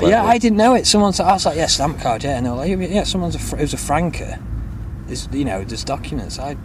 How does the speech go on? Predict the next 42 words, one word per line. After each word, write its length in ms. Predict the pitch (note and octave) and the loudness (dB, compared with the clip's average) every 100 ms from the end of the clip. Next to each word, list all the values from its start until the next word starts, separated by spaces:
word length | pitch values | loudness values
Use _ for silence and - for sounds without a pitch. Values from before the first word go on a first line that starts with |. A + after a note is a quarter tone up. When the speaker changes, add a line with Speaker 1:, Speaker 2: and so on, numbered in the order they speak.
| - | -8
Speaker 2:
yeah. 160 | F3+ D#3 - - - - - - - - - - - - - | -6 -6 -6 -10 -10 -10 -10 -12 -12 -12 -10 -12 -12 -12 -4
So 160 | - | 4
I 140 | E3+ F3+ | 6 6
reckon, 520 | E3+ E3 - G2 G2 - - - | 4 2 -2 -6 -8 -10 -12 -8
I 100 | G2+ | -8
don't 200 | F#2+ - | -8 -10
reckon, 320 | F#2+ - - - | -10 -10 -10 -8
I 140 | B2+ C3+ | -6 -4
hope 380 | - A#2 A2 | -2 -4 -6
that's 260 | - G2 - | -6 -8 -8
what 140 | F#2+ | -8
they're 180 | G2 F#2 | -6 -6
all 200 | F#2+ F#2+ | -6 -8
up 100 | - | -10
to. 400 | - G2+ - G#3 G3 - | -10 -8 0 2 2 2
Speaker 1:
<laughs> 120 | F3 - - D#3+ - - | 2 2 2 2 2 -2
Speaker 2:
I 60 | C#3 | 2
know 160 | D#3+ | 6
there's 140 | C#3+ A#2+ | 4 2
Speaker 1:
I 40 | - - - | -6 -10 -4
Speaker 2:
plenty. 260 | - B2 | -2 0
Speaker 1:
know 280 | F2 E2+ F#2+ | 0 4 4
that's 180 | F2+ - | 4 0
what 120 | A1 | -4
they're 80 | - | 2
all 320 | - - A3 | 4 4 4
up 60 | - | 4
Speaker 2:
<laughs> 0 | |
Yeah. 300 | B3 - B3 | 2 4 2
Speaker 1:
to. 80 | - - - - - - | 2 -6 -8 -8 -8 -6
Speaker 2:
I 60 | D#3 | -2
know 140 | E3+ | 0
there's 160 | C3+ A2 | 0 -2
plenty 360 | - G2 F#2+ G2 | -6 -8 -8 -8
of 100 | F#2+ | -8
other 140 | F#2 | -6
managers. 500 | F#2 F#2 F#2 G2+ - - - - - - - - | -6 -8 -8 -8 -8 -10 -10 -10 -10 -10 -12 -10
It's 100 | D#3 | -4
nice 240 | F3+ - | -4 -4
though, 140 | G2+ | -6
isn't 80 | B2+ | -6
it? 80 | D3 | -6